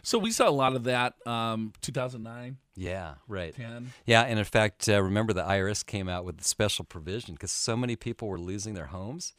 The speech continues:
Speaker 2: So they said, "All right, so the first two million dollars of, of canceled debt on your residence, we're gonna forget that that's taxable." Right? And they actually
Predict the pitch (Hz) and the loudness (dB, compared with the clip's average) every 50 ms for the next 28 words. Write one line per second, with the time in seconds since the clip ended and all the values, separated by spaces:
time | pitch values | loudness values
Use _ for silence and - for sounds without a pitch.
0 | - - - - - - - - 120 110 110 101 - - 110 107 113 123 117 95 | -20 -20 -20 -20 -8 -4 0 2 2 4 6 6 6 6 6 6 6 6 6 4
1 | 95 - - - 101 104 - - 160 - - - - - 135 139 139 139 135 135 | 2 2 0 0 0 -2 -2 0 2 2 2 2 0 2 2 2 2 2 2 2
2 | 131 123 110 104 104 104 107 107 101 90 - 90 82 71 - - 95 85 - - | 2 2 4 4 4 4 4 2 2 2 0 -2 -4 -6 -4 -2 -2 -2 -2 -2
3 | - - 107 110 - - 107 90 80 98 95 98 95 95 92 90 82 80 87 92 | 0 2 2 4 2 2 0 0 0 0 0 2 0 -2 -4 -6 -6 -6 -6 -6
4 | 92 - 87 87 87 87 - - - - - - - _ - 117 110 113 113 98 | -6 -8 -8 -10 -8 -6 -4 -6 -6 -8 -14 -20 -14 _ -2 0 2 2 2 2
5 | 92 - _ _ - - - - 92 87 95 92 90 - - 92 78 - 87 82 | 0 -2 _ _ -18 -8 -6 -4 0 2 2 2 2 0 -4 -4 -2 0 -2 -2
6 | - - - - 90 76 73 - - - 73 64 64 - - _ _ _ - _ | -2 -6 -8 -8 -10 -10 -8 -10 -12 -12 -12 -14 -18 -20 -20 _ _ _ -20 _
7 | _ - 104 101 107 - 110 104 107 117 160 185 - - - 202 156 123 107 | _ -6 -4 -4 -4 0 2 4 6 6 6 6 4 2 4 4 4 4 2